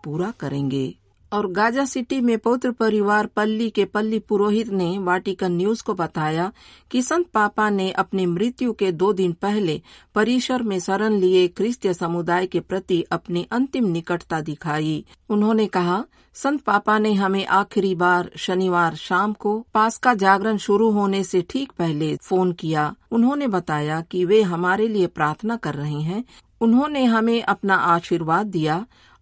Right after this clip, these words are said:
और हमारी प्रार्थनाओं के लिए हमें धन्यवाद दिया।" फादर रोमानेली ने कहा, "आइए हम प्रभु से संत पापा को अनंत विश्राम प्रदान करने के लिए कहें और आइए हम प्रार्थना करें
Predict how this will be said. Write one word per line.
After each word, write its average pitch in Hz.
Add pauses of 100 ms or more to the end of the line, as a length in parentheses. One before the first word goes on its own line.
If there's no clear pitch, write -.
और 302
हमारी 202
प्रार्थनाओं 185
के 180
लिए 160
हमें 170
धन्यवाद 156
दिया।" 143 (220)
फादर 247
रोमानेली 196
ने 226
कहा, 160 (280)
"आइए 196
हम 226
प्रभु 233
से 165
संत 247
पापा 190
को 180
अनंत 233
विश्राम 180
प्रदान 175
करने 165
के 180
लिए 180
कहें 160 (420)
और 160
आइए 175
हम 233
प्रार्थना 247
करें 170